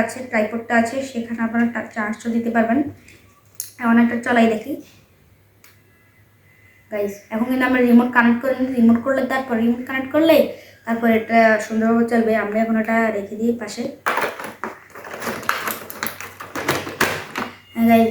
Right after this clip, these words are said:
এই দেখুন এটার আরসি রিমোটটা, এটা কিন্তু অনেক ভালো একটা রিমোট। এ,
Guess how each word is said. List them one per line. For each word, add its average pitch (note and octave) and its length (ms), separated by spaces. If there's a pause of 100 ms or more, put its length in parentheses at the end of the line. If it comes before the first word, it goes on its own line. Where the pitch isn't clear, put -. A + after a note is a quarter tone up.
এই A#3 120
দেখুন A3+ 220 (140)
এটার G#3+ 160 (120)
আরসি A#3+ 300
রিমোটটা, A3 380 (180)
এটা G#3+ 120
কিন্তু A3 200
অনেক A#3 140 (100)
ভালো G#3+ 200
একটা A#3 180
রিমোট। A3+ 260 (800)
এ, - 20